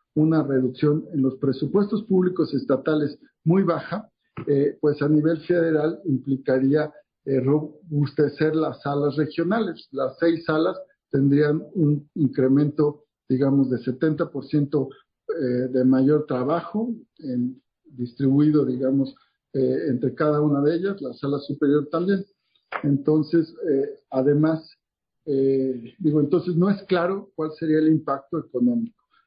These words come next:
Lo que sí es claro es esta, eh, esta mayor carga para el Tribunal Electoral. Eh, ahora, no es solo eso, eh, digamos, el impacto.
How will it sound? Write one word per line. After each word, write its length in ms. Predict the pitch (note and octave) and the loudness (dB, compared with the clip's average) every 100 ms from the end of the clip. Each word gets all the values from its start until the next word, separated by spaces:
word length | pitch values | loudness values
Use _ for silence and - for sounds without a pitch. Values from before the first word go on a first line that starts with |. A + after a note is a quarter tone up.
| _ - | _ -2
Lo 180 | C3+ | -2
que 120 | C3 C#3 | 0 0
sí 120 | E3 | 0
es 140 | D3+ | 0
claro 400 | - D#3+ E3 F3+ | 0 0 2 0
es 180 | E3 B2 | -2 -6
esta, 460 | D3+ - D#3 A3+ - - - - | -10 -6 -2 -2 -6 -14 -20 -2
eh, 380 | C3+ C#3 C#3 - - _ _ _ _ _ | 2 2 0 -4 -14 _ _ _ _ _
esta 460 | E3+ D3 D#3+ C#3 - | -2 0 0 0 -2
mayor 640 | F#3 C#3+ C3+ C#3 E3+ F3 E3 - _ _ _ _ | 2 2 2 2 2 2 -2 -12 _ _ _ _
carga 540 | - D#3 D#3+ D#3+ F#3 - | -6 -4 -2 -6 -8 -10
para 220 | - C#3 C#3 | -4 -2 -2
el 100 | - | -2
Tribunal 480 | C3 C3 D3+ D3+ | 2 4 4 4
Electoral. 500 | C#3 - - A#2+ A#2 A#2 _ _ - _ - | 0 -2 -4 -4 -4 -12 _ _ -20 _ 0
Eh, 420 | C#3+ C#3 D#3 D3+ - | 2 2 0 -4 0
ahora, 320 | C#3+ D#3 D3 | 2 2 2
no 180 | E3 F3+ | 2 2
es 80 | |
solo 400 | - F3 D3+ C#3+ | 0 2 2 2
eso, 400 | C#3+ C3+ - - - - D4+ - _ | 0 -2 -4 -4 -6 -12 -16 -16 _
eh, 320 | - C#3+ C#3 C#3 | -16 -16 -16 -6
digamos, 600 | B2+ C3 C3+ D3 - - _ _ - | 0 2 4 4 0 -10 _ _ 0
el 180 | C3+ C#3+ | 2 4
impacto. 540 | C#3+ G3 G3+ G3+ | 2 0 -2 -4